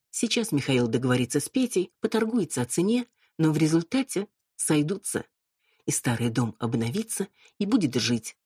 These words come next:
Будет беречь своих людей, свою семью, будет баюкать их в колыбели каменных рук,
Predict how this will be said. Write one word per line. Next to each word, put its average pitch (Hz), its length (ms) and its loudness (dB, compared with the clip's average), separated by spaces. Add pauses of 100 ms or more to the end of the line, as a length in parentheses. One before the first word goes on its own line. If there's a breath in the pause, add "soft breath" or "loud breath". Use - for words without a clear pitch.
(300)
Будет 123 460 -2
беречь 117 320 0
своих 110 320 -4
людей, 110 360 0
свою 110 280 -4
семью, 113 540 -2 (420 loud breath)
будет 156 380 0
баюкать 135 500 -2
их - 100 -8
в - 80 -12
колыбели 117 400 0
каменных 117 560 -2
рук, 135 300 -2